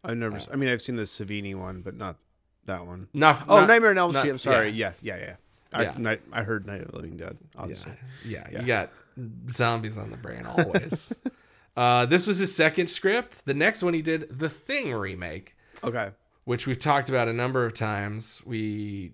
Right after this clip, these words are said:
Speaker 2: don't like it, but we're curious about what would have happened if they had used the effects the director wanted. Um,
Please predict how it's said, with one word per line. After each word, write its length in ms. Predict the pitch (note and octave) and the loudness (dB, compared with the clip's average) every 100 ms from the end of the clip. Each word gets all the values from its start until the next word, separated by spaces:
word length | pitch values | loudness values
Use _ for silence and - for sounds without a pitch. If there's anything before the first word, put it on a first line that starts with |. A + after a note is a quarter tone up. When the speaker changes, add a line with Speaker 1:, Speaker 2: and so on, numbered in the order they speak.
| _ | _
Speaker 2:
don't 240 | C3+ C3+ C3 | 4 4 4
like 260 | C3 C#3+ | 4 4
it, 240 | D3+ C3+ B2 | 2 2 0
but 160 | A#2 | -2
we're 140 | G#2+ G#2+ | -2 -6
curious 500 | - C3 A#2+ A2+ A#2+ | 0 2 2 0 -2
about 300 | A2+ A2 F#2+ | -2 -2 -2
what 340 | A2+ A2 - | -2 -4 -2
would 140 | A#2 | -2
have 80 | A2 | -2
happened 480 | G#2+ G#2+ G#2+ G#2+ G2+ | -2 -4 -4 -8 -8
if 120 | G2+ | -10
they 120 | - | -10
had 180 | G2+ G2+ | -8 -8
used 400 | F#2 F#2+ F#2+ - | -10 -10 -10 -12
the 200 | - D#2 D#2+ | -14 -12 -12
effects 420 | G2+ - F2+ - | -12 -12 -12 -12
the 100 | - | -14
director 480 | F2 F#2 F2 - G2 | -12 -10 -10 -10 -8
wanted. 480 | G#2 C3 C3 C3 B2+ - - - - - _ | -2 2 2 2 0 -10 -20 -20 -20 -20 _
Um, 600 | B2+ A#2+ A#2+ A#2+ A#2+ A#2 | 2 4 6 6 4 -2